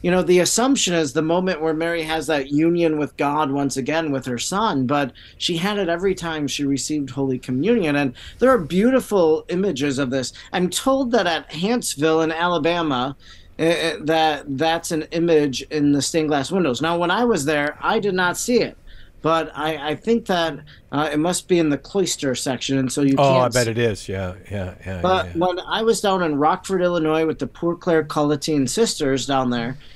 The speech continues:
Speaker 1: they have that beautiful image of John giving Holy Communion to
Speaker 2: Oh,
Speaker 1: Mary.
Speaker 2: my goodness! I never thought of that.
Speaker 1: Yeah, so,
Speaker 2: How profound.
Speaker 1: uh, I, for me, that's been a, a, a beautiful image just to,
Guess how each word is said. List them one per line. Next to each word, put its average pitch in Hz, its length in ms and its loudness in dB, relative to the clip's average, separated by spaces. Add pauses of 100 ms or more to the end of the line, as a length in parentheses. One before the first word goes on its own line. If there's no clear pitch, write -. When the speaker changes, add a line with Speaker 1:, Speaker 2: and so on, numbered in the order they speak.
(200)
Speaker 1:
they 160 220 2
have 175 220 -2
that 151 200 2
beautiful 156 520 2
image 139 420 -2
of 117 180 -4
John 143 440 2
giving 143 400 0
Holy 139 240 0
Communion 131 500 -2
to 135 140 -2
Speaker 2:
Oh, 170 160 6
Speaker 1:
Mary. 151 100 2
Speaker 2:
my 117 160 4
goodness! 120 480 0
I 107 80 2
never 123 480 2
thought 135 500 -6
of 95 140 -4
that. 78 300 -12 (1120)
Speaker 1:
Yeah, 147 320 -2
so, 165 360 2
Speaker 2:
How 135 60 0
profound. 113 540 0
Speaker 1:
uh, 87 40 2
I, 87 40 -2 (300)
for 180 60 -6
me, 240 200 0
that's 180 300 -2
been 170 340 0
a, 151 260 0
a, 156 180 2
a 147 100 -4
beautiful 180 480 0
image 147 280 -2
just 147 220 -4
to, 123 420 0